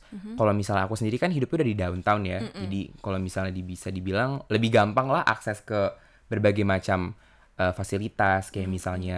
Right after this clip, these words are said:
Speaker 2: di sini kan ada, eh, kayak supermarket
Speaker 1: Mm-mm.
Speaker 2: atau convenience store. Jadi menurut aku sih kalau misalnya udah tinggal di bawah, di downtown itu lebih enak sih, lebih kerasa banget kalau misalnya, eh, apa-apa tuh ada di jangkauan tangan
Speaker 1: Mm,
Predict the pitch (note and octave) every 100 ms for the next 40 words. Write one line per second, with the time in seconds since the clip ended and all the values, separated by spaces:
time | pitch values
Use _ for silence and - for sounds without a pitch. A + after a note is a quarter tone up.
0 | F#2 G2 G2 G2 B2+ - F#2+ F2 - _
1 | _ _ _ - F2+ E2+ - - - -
2 | - - F2+ - - G2+ C3+ - - A#2
3 | A#2 G#3+ - G#2+ G2 G2 F#2+ F#2 G#2+ B2+
4 | - G2+ F#2+ F#2+ F#2+ G#2 C#3 C3+ - G2+
5 | B2+ D#3+ C#3+ G#2+ F#2+ G2 F#2 - G2 F2+
6 | F#2 F#2 F2+ F#2 F2 F2+ A2 E3 - -
7 | - G#2 G2+ F2+ F#2 A#2+ C#3 B2 D3+ B2
8 | G2 F2+ G#2 A2+ - G2+ F#2+ G2 G2 -
9 | G2 G2 G2+ G2 F#2 G2 - _ _ _
10 | - G2+ F#2+ F#2 F#2 G#2+ A2 _ _ _
11 | _ F2+ F2+ F2+ - _ - G#2 G2+ A2+
12 | A2+ D3 C#3+ - G2+ G2+ F#2+ G2 F#2+ F2
13 | - _ _ _ _ G#2 G#2 G2 G#2 G2
14 | G2+ G2 G2